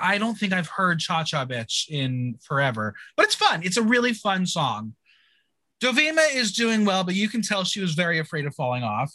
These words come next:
Um, Carmen is running. Her top is literally falling off. She did fall, and I was actually a little nervous 'cause I thought that weave was going into that treadmill. I thought it was gonna get caught in the track,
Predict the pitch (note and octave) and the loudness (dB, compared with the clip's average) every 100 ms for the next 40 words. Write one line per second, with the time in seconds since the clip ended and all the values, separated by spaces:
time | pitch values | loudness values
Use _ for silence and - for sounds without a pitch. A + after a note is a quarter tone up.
0 | - D#3 D3+ C#3+ D3 - - - C4+ C#4+ | -10 0 2 4 2 -2 -14 -4 0 2
1 | D#4+ D#4+ B3+ A3+ F3+ G3 G3 F3+ E3 A#3 | 2 0 -2 -2 0 0 0 -2 0 -2
2 | - - G#3+ A3 F3+ D#3+ D3+ D#3 G3 E4+ | 0 -2 0 0 -2 -4 -8 -8 -4 2
3 | B4 A#4+ B3 F3+ D#3+ D#3 D3 C#3 C3+ B2 | 4 4 4 2 0 0 -2 0 -2 0
4 | A#2 C3 - _ _ _ _ _ _ _ | 0 -2 -10 _ _ _ _ _ _ _
5 | - C4 B3 F4+ - B3 F3+ F#3 - G3+ | -4 -2 0 -2 0 2 4 2 2 0
6 | F#3+ F#3+ G3 G#3 G3+ F#3 F#3 D#3+ - - | -2 -2 -2 -2 -4 -2 0 0 -4 -4
7 | A#3+ B3 - A3+ G3+ F#3+ F#3 F3+ E3 F3 | -4 -4 -4 0 2 4 4 4 0 -2
8 | E3 - - F3+ F3 F#3 D#3+ E3 E3 D#3 | -4 -4 -2 0 0 -2 -2 0 0 2
9 | D3+ D3 D#3 D3+ D3+ - C#3 - D#3 C3 | 0 0 -2 -2 -6 -6 -8 -2 -2 0
10 | A#2 B2+ C#3 D3+ D3 D#3+ D3 - D#3+ C#3 | 0 0 0 0 0 -2 -4 -4 -2 0
11 | C#3+ C#3 B2+ - C#3 A#2 | -2 -4 -4 -4 -2 -2